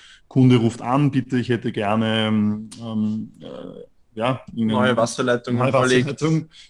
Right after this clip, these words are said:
Speaker 1: Ähm, dann kommen sie dort vor Ort das erste Mal hin und, äh, machen dort schon eigentlich sehr viele Fotos und nehmen sehr viel auf, ähm, weil sie das nachher für die Angebotslegung halt super verwenden können, dass sie gleich in Dokutus reinschauen und schauen, "Aha,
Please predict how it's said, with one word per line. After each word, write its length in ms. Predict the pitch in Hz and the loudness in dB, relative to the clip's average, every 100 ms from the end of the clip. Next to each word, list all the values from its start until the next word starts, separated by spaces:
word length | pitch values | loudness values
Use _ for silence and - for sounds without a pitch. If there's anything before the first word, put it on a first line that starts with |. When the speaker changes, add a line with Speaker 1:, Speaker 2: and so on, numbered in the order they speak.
| - | -6
Speaker 1:
Ähm, 520 | 123 120 127 143 123 | -2 2 2 2 -2
dann 160 | - 123 | -2 -2
kommen 300 | 113 127 131 | 2 2 2
sie 140 | 123 | 2
dort 240 | 123 113 113 | 0 0 -2
vor 140 | 131 | -6
Ort 200 | 101 110 | -4 -4
das 80 | 110 | -4
erste 300 | 110 110 127 | -4 -4 0
Mal 100 | 117 | 0
hin 380 | 107 127 139 139 - - | 2 2 2 0 -14 -18
und, 320 | - 120 110 110 | -4 0 0 0
äh, 80 | |
machen 400 | 120 110 98 117 | 0 0 0 -2
dort 300 | 117 98 110 | -2 -2 -2
schon 120 | - 120 | -2 -4
eigentlich 240 | 107 107 | -2 -4
sehr 180 | - 107 | -2 -4
viele 180 | - 113 | -2 -4
Fotos 720 | - 127 127 131 127 123 - | 0 0 2 2 2 2 -2
und 260 | 123 101 | -4 -4
nehmen 320 | - 110 110 113 | -2 0 2 2
sehr 180 | 117 | 0
viel 140 | 110 120 | -2 -4
auf, 460 | 104 107 135 - - - _ - | 0 2 0 -2 -18 -20 _ -6
ähm, 240 | 110 113 | 0 2
weil 100 | 113 | 2
sie 120 | 110 | 0
das 160 | 110 107 | 0 -2
nachher 300 | 101 110 120 | -2 -2 -2
für 80 | 113 | -2
die 80 | 104 | -4
Angebotslegung 680 | 127 113 107 110 110 104 104 | -2 -2 -2 -2 -2 -2 -2
halt 140 | 95 | -4
super 220 | 113 110 | -6 -6
verwenden 400 | 110 98 92 113 | -6 -6 -6 -8
können, 240 | - 95 92 | -6 -6 -6
dass 140 | 92 | -6
sie 100 | 101 | -6
gleich 180 | 101 95 | -4 -2
in 60 | |
Dokutus 340 | 101 101 104 98 | -4 -4 -6 -4
reinschauen 320 | 92 92 104 | -6 -6 -6
und 60 | 95 | -4
schauen, 180 | 101 | -4
"Aha, 400 | 98 98 98 98 | -4 -4 -4 -6